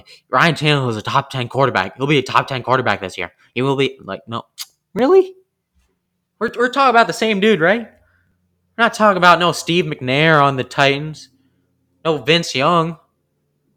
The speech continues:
We're still talking about Ryan Tannehill, right? This dude that played for the Dolphins was, was booty for them. Same dude, right? No. Stop. Stop it. He gets paid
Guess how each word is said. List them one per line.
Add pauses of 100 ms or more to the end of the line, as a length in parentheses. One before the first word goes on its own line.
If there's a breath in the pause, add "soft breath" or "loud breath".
(140)
We're
still
talking
about
Ryan
Tannehill,
right? (280)
This
dude
that
played
for
the
Dolphins (420)
was, (300)
was (420)
booty
for
them. (1900)
Same
dude,
right? (240)
No. (260)
Stop.
Stop
it. (1000)
He
gets
paid